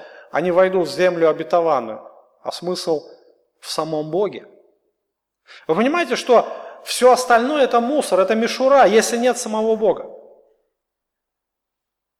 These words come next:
То же самое и в нашей жизни, если нет самого Христа, если нет Господа, то всё остальное мишура. Даже если у вас всё будет, все будут великие благословения.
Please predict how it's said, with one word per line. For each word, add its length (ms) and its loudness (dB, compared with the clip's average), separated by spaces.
То 120 4
же 80 0
самое 400 2
и 20 -4
в 40 -2
нашей 300 0
жизни, 380 -6
если 340 -4
нет 220 0
самого 380 0
Христа, 480 -2
если 180 -6
нет 260 -6
Господа, 460 -2
то 300 0
всё 220 -2
остальное 380 -4
мишура. 480 -4
Даже 240 2
если 200 0
у 40 0
вас 160 4
всё 160 -2
будет, 320 -2
все 160 -2
будут 300 -2
великие 340 -6
благословения. 720 -2